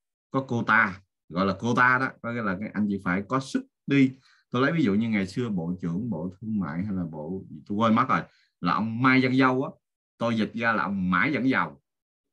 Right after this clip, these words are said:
Bây giờ ông đó thì như đang ở trong tù thì phải, bộ trưởng, đúng không? Có nghĩa là khi mà anh chị muốn xuất khẩu một cái ngành dệt may của mình đi, thì anh chị phải thông qua ông đó. À, thông qua ông kiến cái, thì ông mới đi. Thì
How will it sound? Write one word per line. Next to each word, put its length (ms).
Bây 100
giờ 60
ông 180
đó 200
thì 80
như 160
đang 140
ở 120
trong 160
tù 240
thì 60
phải, 220
bộ 180
trưởng, 240
đúng 100
không? 200
Có 100
nghĩa 260
là 320
khi 180
mà 100
anh 80
chị 120
muốn 120
xuất 240
khẩu 440
một 200
cái 100
ngành 240
dệt 140
may 180
của 60
mình 140
đi, 140
thì 560
anh 80
chị 140
phải 340
thông 260
qua 80
ông 140
đó. 220
À, 540
thông 140
qua 120
ông 240
kiến 300
cái, 200
thì 80
ông 120
mới 100
đi. 240
Thì 100